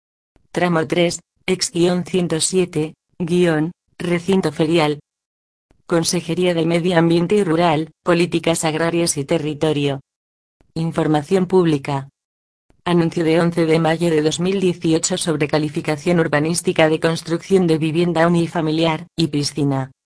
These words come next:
Situación, parcela cuatro del polígono cuatro. Promotora, doña María del Monte Trencado Cejo y otros, en Carrascalejo. Información pública. Anuncio de seis de junio de dos mil dieciocho por el que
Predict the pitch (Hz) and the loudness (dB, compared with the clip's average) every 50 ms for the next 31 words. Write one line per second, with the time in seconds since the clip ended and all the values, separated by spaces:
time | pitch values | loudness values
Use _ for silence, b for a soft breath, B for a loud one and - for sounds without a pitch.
0 | _ _ _ _ _ _ _ _ _ _ _ _ - - - 131 - 143 131 131 | _ _ _ _ _ _ _ _ _ _ _ _ -10 -8 -8 -6 -4 -6 -6 -6
1 | - 170 170 156 143 151 160 - _ _ _ _ _ - 185 185 - - - 156 | -4 -4 -2 0 0 -2 -4 -8 _ _ _ _ _ -2 -2 -2 0 -2 0 2
2 | 165 165 156 - 185 180 - 175 175 165 165 160 147 156 156 160 160 151 160 156 | 2 2 2 0 0 0 0 0 2 2 2 0 0 -2 -2 -2 -2 0 0 0
3 | 151 147 - 139 135 139 139 139 139 135 135 - _ _ _ _ _ _ _ _ | 0 0 -2 -4 -4 -4 -4 -6 -6 -6 -8 -10 _ _ _ _ _ _ _ _
4 | _ _ _ _ _ _ - - 160 170 165 165 160 156 - 156 143 139 143 139 | _ _ _ _ _ _ -2 0 0 2 2 0 0 0 -2 -2 0 -2 -4 -6
5 | - _ _ _ _ - 170 165 185 180 180 175 175 170 156 147 165 175 170 160 | -12 _ _ _ _ -4 -2 0 0 2 2 2 4 4 2 2 2 0 0 0
6 | 156 151 156 165 180 180 - 143 135 135 147 156 160 160 170 170 170 147 139 - | 0 2 2 2 0 0 0 -2 -2 -2 -2 -2 0 0 2 2 2 0 0 0
7 | 208 180 170 - 180 156 160 165 151 139 139 147 151 - 143 _ - 190 165 156 | -2 -2 -2 -2 -2 -2 -2 -2 -2 -2 -2 -2 -4 -6 -10 _ -4 -2 -2 0
8 | 156 233 202 180 180 180 175 - 165 151 151 147 139 139 - 143 135 131 139 _ | 0 0 0 0 -2 -2 -2 -2 -2 -2 -2 -2 -4 -4 -4 -6 -6 -6 -8 _
9 | _ _ _ _ _ _ _ _ _ _ _ _ _ - 165 165 165 143 170 160 | _ _ _ _ _ _ _ _ _ _ _ _ _ -6 -4 -4 -2 -2 -2 0
10 | 156 156 151 147 - 190 185 185 180 185 185 175 165 151 139 139 147 143 139 139 | 2 0 0 0 0 0 0 2 2 2 4 4 4 2 0 -2 -4 -6 -6 -8
11 | 139 _ _ _ _ _ _ _ _ _ _ _ _ _ _ - 180 170 170 165 | -10 _ _ _ _ _ _ _ _ _ _ _ _ _ _ -2 0 2 2 2
12 | 165 - 170 160 151 156 151 - 185 190 - 160 151 143 - - 180 185 190 185 | 2 0 2 2 4 2 2 2 0 0 0 0 -2 -2 0 0 2 2 2 2
13 | 180 165 151 151 156 151 - 175 185 196 196 185 180 175 175 - 170 160 160 160 | 2 2 2 2 0 0 -2 -2 -2 0 0 0 0 0 0 0 0 0 0 0
14 | - 170 165 165 156 147 151 151 151 147 - 156 147 147 | -2 -4 -2 -2 0 0 0 0 0 -2 -2 -2 -2 -2